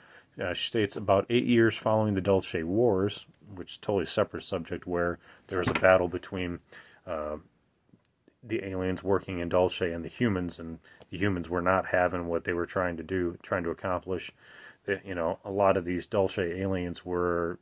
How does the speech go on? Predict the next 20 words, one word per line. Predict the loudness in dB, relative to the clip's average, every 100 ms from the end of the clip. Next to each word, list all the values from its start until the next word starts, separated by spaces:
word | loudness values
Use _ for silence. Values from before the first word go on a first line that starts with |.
| _
doing | -2 0
a |
lot | 2 2
of | 0
experiments | -6 -8 -6 -6 -6
on | -6
humans | -4 -2 -4 -2
that | -2 -4 -6 -20 -18
the | -6
humans | -2 -2 0
working | 0 0 2
down | 2 4
there | 2 2
were | 0
not | -2 0
having. | 2 4 2 -2
They | -2
didn't | -2 0
like | 0 -2 0
that. | 0 0